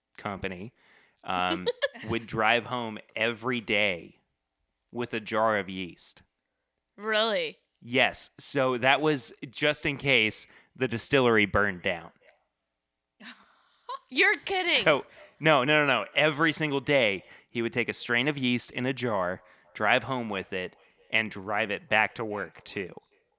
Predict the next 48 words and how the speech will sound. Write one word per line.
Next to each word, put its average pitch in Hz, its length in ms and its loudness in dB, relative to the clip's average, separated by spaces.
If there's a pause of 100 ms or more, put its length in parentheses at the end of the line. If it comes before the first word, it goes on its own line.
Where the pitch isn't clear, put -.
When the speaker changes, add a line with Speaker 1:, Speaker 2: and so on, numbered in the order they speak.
(680)
Speaker 2:
Wow, 233 240 6
Speaker 1:
If, 147 100 6
Speaker 2:
if - 80 -2
I 226 120 6
Speaker 1:
you 240 60 2
know, 233 80 2
Speaker 2:
was - 120 0
Speaker 1:
the 220 80 -2
Speaker 2:
his 285 120 -2
Speaker 1:
distillery 220 220 2
Speaker 2:
wife, 233 140 2
I'd 247 120 -2
be 226 60 0
Speaker 1:
still 220 40 2
Speaker 2:
like, 214 100 2
Speaker 1:
existed. 233 180 -6
Speaker 2:
"You're 226 240 -2
crazy. 185 600 -8
Like, 196 220 -6
what 233 140 -4
is 214 200 0
Speaker 1:
<laughs> - 60 -18
Speaker 2:
this?" 190 320 -6
Speaker 1:
Yeah, 220 260 6
right? 170 260 6 (460)
Speaker 2:
<laughs> - 160 -10 (1300)
Speaker 1:
But 190 220 2
the 175 100 0
fact 202 340 4
that, 175 180 4 (220)
you 180 200 0
know, 147 300 2
he, 147 400 -6
he 147 220 -2
had 127 300 0
that 120 280 -4
vision, 123 360 -4
and 110 120 -6
I 120 40 -8
think 147 220 -6
that's 139 180 -2
another 120 580 -2 (140)
big 120 200 -2
thing 120 240 -2
about 110 220 0
perseverance, 110 720 -4
is 98 160 -8
that 95 320 -4